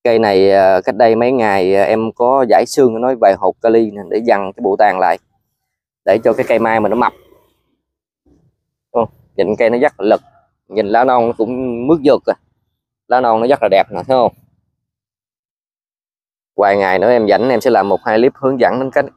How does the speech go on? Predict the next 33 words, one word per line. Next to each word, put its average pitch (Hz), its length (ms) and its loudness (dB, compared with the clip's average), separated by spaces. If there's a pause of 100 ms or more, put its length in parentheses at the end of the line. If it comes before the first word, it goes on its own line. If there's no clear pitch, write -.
các 135 60 0
anh 127 120 -4
chị 104 140 2
là 95 160 2
cách - 160 -6
sang 110 240 -4
chậu 95 180 2
này 98 100 -2
nè. 92 100 -4 (3250)
Thì, 104 240 4
à, 98 260 2
mấy 113 100 0
anh 135 100 -2
chị 104 160 2
quan 117 240 0
sát 139 180 -4 (100)
cây 120 120 0
mai 113 180 0
này 107 120 0
nè. 92 120 -4 (1200)
Cây 110 100 2
mai 113 220 0
này 104 100 2
bây 107 140 2
giờ 104 180 4
nó 110 100 -4
cũng 113 200 -8
vẫn 123 420 -4
còn 101 260 2
đang 113 200 2
đi 117 140 2
đọt 101 240 2
nè. 101 120 -6